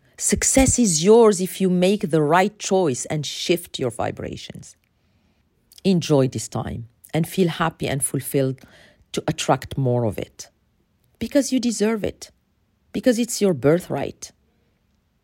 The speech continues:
Because it's possible. Everything is possible when you believe it is. When you become limitless.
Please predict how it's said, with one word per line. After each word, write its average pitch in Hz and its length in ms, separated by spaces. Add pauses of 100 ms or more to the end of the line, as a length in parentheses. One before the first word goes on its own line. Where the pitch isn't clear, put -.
(220)
Because 240 260
it's 233 200
possible. 156 680 (1200)
Everything 120 800 (360)
is 147 140
possible - 600 (300)
when 135 160
you 120 120
believe 104 380
it - 120
is. - 340 (800)
When 156 160
you 165 100
become 135 320
limitless. 127 840